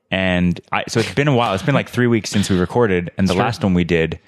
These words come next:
Speaker 1: was in the morning, so we had food instead.
Speaker 2: That's right.
Speaker 1: So it's been, like, a month since I had any beer, and this one strikes, I don't know if, does it strike you as strong? 'Cause I, I feel like it's a sour flavor, but it's also a pretty strong, unique flavor.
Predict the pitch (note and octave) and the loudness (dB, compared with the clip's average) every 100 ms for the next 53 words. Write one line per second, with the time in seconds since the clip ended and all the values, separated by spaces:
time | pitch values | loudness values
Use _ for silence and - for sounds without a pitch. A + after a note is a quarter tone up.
0 | _ - _ - F2 E2 D#2+ D#2+ F#2 F2+ | _ -20 _ -2 0 0 -2 -2 0 2
1 | F#2+ G#2 F2 F2+ F#2 F2+ F2+ F2 - G2+ | 2 2 0 -2 0 0 0 -2 -2 0
2 | F#2+ E2+ E2 D#2 - - - A2 G#2+ D3+ | 0 0 -4 -4 -4 -6 -8 -4 0 0
3 | C3+ - C#3 F#2+ B2+ A#2+ G2+ G2 F#2+ F#2+ | -2 -2 -2 0 0 0 0 2 2 0
4 | - E2+ E2+ F2 E2 F2 D2+ F2+ E2 D2+ | -2 -4 -2 -2 0 0 0 0 0 0
5 | F2+ A#2+ G2+ - A2 A#2+ - B2 E3+ E3 | -2 0 0 0 -2 -2 -2 0 2 2
6 | - - A2+ A2 D3+ D#3+ C3+ - - F2+ | -2 -10 -8 -2 -2 2 0 0 -4 -2
7 | F#2 C#3 A#2+ F#2+ - G2 - A#2+ G2+ F#2 | 0 0 0 0 0 -2 0 0 2 0
8 | F#2 - E2+ - _ - A#2+ B2 - F2 | -2 -6 -8 -12 _ -6 -2 0 0 0
9 | E2+ E2+ G#2 G#2+ F#2+ F2+ E2+ - F2+ F2+ | 0 0 -2 -2 -2 -2 -4 -2 0 2
10 | E2+ E2+ E2+ - F2+ F2 C2 A1+ | 0 0 -2 -2 0 0 0 -4